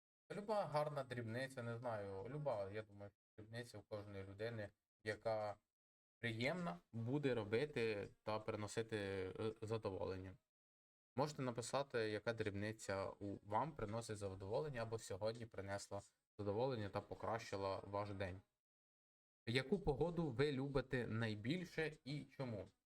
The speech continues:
Погодку? Ну, я думаю, що більше люблять і всі, е, ну, гарну погоду. Світло.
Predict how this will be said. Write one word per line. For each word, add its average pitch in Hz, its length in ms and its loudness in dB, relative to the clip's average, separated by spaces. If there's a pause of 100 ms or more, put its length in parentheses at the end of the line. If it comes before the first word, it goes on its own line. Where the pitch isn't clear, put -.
(1300)
Погодку? 127 420 0
Ну, 110 140 -2
я 170 100 -2
думаю, 208 300 -4
що 190 140 -14
більше 190 360 -10
люблять 180 420 -4 (100)
і 170 160 -6
всі, 170 400 -8
е, 147 600 0 (720)
ну, 147 560 -4
гарну 123 380 0
погоду. 104 420 -4 (880)
Світло. - 380 -4